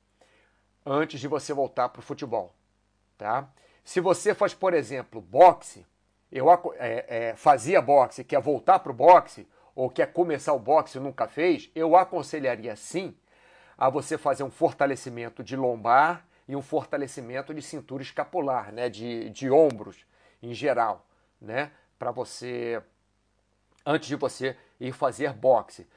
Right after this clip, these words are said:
E pode fortalecer joelho também. Se você tá muito tempo sem correr, eu aconselharia você voltar a fazer a sua atividade caminhando e fazer um fortalecimento de joelho sim, talvez lombar,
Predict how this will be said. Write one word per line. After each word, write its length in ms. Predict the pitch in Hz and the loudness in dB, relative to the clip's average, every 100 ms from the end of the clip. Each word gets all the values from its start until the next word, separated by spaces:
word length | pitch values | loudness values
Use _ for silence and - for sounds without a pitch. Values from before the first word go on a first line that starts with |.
| _ | _
E 100 | 131 | -6
pode 320 | 147 139 143 | -2 0 0
fortalecer 580 | - 151 - 151 139 180 | 0 -4 0 -2 0 -2
joelho 360 | 131 143 156 156 | -2 0 0 0
também. 400 | 165 139 117 92 _ _ | 0 0 -4 -10 _ _
Se 180 | - 190 | -6 0
você 500 | 202 - 190 202 185 - _ | 2 0 2 0 0 -10 _
tá 100 | 165 | 2
muito 300 | 156 202 - | 4 -2 -6
tempo 360 | - 160 151 131 | -6 -6 -6 -12
sem 340 | - 175 180 - | -4 -4 -4 -8
correr, 640 | - - 107 147 214 135 - _ _ | -4 -4 0 2 4 2 -4 _ _
eu 260 | 131 165 190 | -2 -2 0
aconselharia 720 | 143 139 131 143 135 127 123 | -4 -4 -8 -6 -4 -4 -4
você 280 | 123 120 - | -6 -6 -8
voltar 720 | 127 139 113 _ 131 170 147 _ | -4 -4 -4 _ 0 0 -2 _
a 100 | - | -8
fazer 460 | 139 135 127 131 113 _ _ _ _ | -4 -4 -4 -10 -14 _ _ _ _
a 160 | - 117 | -10 -10
sua 300 | - - 123 | -10 -4 -4
atividade 500 | - 123 110 127 123 _ | -4 -12 -4 -4 -4 _
caminhando 800 | 185 226 185 147 208 180 110 90 _ _ | 0 0 0 -2 -2 -2 -8 -14 _ _
e 60 | 139 | -10
fazer 360 | 135 147 131 147 | 0 0 0 -8
um 60 | |
fortalecimento 880 | - 156 - 156 156 - 127 151 185 | -4 -6 -2 -4 -4 -10 -12 -12 -12
de 140 | 160 | -12
joelho 400 | 170 165 160 180 | -6 -2 0 -2
sim, 360 | 185 - 160 113 _ _ | -4 -10 -10 -10 _ _
talvez 720 | - 127 104 123 147 151 - _ _ | -2 -2 -2 -4 -2 -4 -10 _ _
lombar, 600 | 131 170 131 139 123 - | -2 0 4 4 4 -2